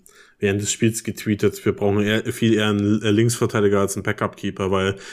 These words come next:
ähm, ähm, Udogie kann ich mir da dieses, äh, die nächsten Monate nicht die ganze Zeit anschauen.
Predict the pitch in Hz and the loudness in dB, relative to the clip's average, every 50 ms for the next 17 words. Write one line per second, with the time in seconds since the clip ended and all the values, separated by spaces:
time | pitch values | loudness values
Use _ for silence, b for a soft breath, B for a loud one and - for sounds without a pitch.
0 | B B B B - 107 101 101 101 98 98 98 98 95 95 98 95 - b b | B B B B -4 0 2 4 4 4 4 4 2 2 0 -2 -4 -6 b b
1 | b b b b b - - - - - - - 107 104 98 98 98 101 110 107 | b b b b b -18 -20 -20 -20 -8 -4 0 0 2 2 0 0 -2 -2 -2
2 | - 113 107 107 - - 113 104 - - 113 110 110 104 - - 110 104 104 104 | 0 2 2 2 2 0 -2 -2 -2 -2 -2 0 0 0 0 2 2 2 2 2
3 | 98 104 101 - - 104 - - 110 110 107 104 98 95 - 107 104 101 98 104 | 2 0 0 -2 -2 -2 -2 0 2 4 4 4 4 2 0 -2 0 0 2 0
4 | 101 - - - 113 107 104 104 104 101 - - 107 113 113 117 - 107 107 107 | 0 -2 -2 -2 0 2 4 4 2 2 0 0 0 0 0 0 -4 -4 -2 -2
5 | 98 95 - - - 104 92 98 98 98 98 - 104 98 98 98 98 | -2 -2 -4 -4 -2 -2 -2 -2 -2 -2 -2 -2 -2 -2 -2 -2 -4